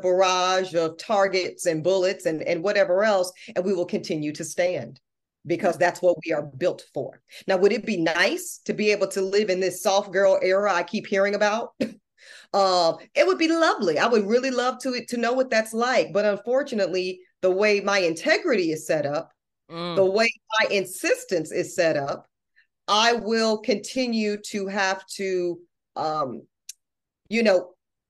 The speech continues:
Speaker 1: I guess live hard, if you will, to, to kind of use the Summer Walker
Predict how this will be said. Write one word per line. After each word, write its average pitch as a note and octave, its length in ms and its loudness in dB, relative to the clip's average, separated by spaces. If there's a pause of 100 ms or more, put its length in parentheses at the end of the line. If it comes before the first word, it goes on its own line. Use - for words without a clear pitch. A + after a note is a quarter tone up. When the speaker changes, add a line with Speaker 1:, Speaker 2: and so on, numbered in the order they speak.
(200)
Speaker 1:
I G3+ 100 2
guess G#3+ 260 0
live G#3+ 360 2
hard, C4+ 560 0
if E4 160 -2
you F4 100 2
will, F4+ 280 0
to, D4 100 -2
to A3+ 140 -8
kind A#3 160 -2
of G3+ 100 -2
use A3+ 160 -4
the G3 100 -2
Summer A3 360 0
Walker A3+ 640 2